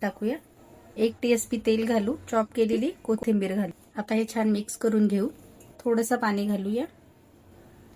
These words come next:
इथे बेसन पीठ मला कमी वाटत होतं म्हणून मी दोन चमचे बेसन अजून ह्यामध्ये ॲड केलं आहे. आता छान याचा सेमी सॉफ्ट असा डो तयार करून घेऊ. डो आपला तयार झाला आहे. जास्त सॉफ्टही नाहीये आणि जास्त हार्ड पण नाहीये,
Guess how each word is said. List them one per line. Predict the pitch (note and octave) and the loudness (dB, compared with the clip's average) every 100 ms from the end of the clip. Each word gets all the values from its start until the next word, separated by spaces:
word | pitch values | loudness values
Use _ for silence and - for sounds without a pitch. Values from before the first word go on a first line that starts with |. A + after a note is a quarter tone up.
| - - - - - - - | -20 -12 -12 -12 -20 -20 -6
इथे | A#3 A3+ | 0 2
बेसन | A#3 A#3+ B3 B3 | 4 4 4 2
पीठ | B3+ B3 | 2 2
मला | B3 A#3+ | 4 4
कमी | A#3+ A3+ A#3+ | 2 0 2
वाटत | A#3 A3 A3+ | 2 2 2
होतं | A3+ A3+ | 2 2
म्हणून | B3+ A3+ A3+ | 0 2 2
मी | A3 | 2
दोन | G#3 A3 | 4 2
चमचे | A3+ A3+ A3 | 2 0 2
बेसन | G#3+ G#3+ A#3 A3+ | 2 2 0 0
अजून | G#3 A3+ | 0 0
ह्यामध्ये | A3 G#3 G3+ | 0 0 0
ॲड | F#3+ F#3+ G#3 | 0 0 0
केलं | A3 G#3 | -2 0
आहे. | F3+ F#3 D4+ - - | -2 -2 -6 -8 -4
आता | G#3+ A3 | -2 0
छान | A3 A3+ | 2 2
याचा | A3+ C4 | 2 0
सेमी | - G#3+ A#3 | 2 2 0
सॉफ्ट | A3 A3+ - | -2 -4 -4
असा | A3 A3+ | -4 0
डो | G#3 G#3+ G#3+ | 2 2 2
तयार | F#3+ F#3+ | 0 0
करून | G#3 G3+ G3+ | -2 -2 -2
घेऊ. | G3 A#3 - - - - - - A3 | 0 -2 -4 -16 -20 -12 -10 -2 2
डो | A3 | 4
आपला | A3+ A3 A#3 A#3 | 4 2 0 0
तयार | A3 G#3 G#3+ | 2 2 2
झाला | A3 G#3+ G3 | 0 0 0
आहे. | F#3+ A3+ D#4+ - - _ - | 0 -2 -4 -8 -20 _ -6
जास्त | A3 A3 - C#4 | -2 -2 0 -2
सॉफ्टही | - A#3 G#3 - A#3+ C4+ | 2 2 2 2 2 4
नाहीये | B3 A#3 B3 E4+ F#4+ - - - G3 | 2 0 -2 -2 -6 -16 -20 -12 -4
आणि | G#3 G#3+ | -2 2
जास्त | G#3+ G#3+ A#3+ | 0 0 -4
हार्ड | G#3+ A3 A3 | 0 2 2
पण | A3+ A#3+ | 0 0
नाहीये, | A3+ G3+ G#3+ | 0 0 0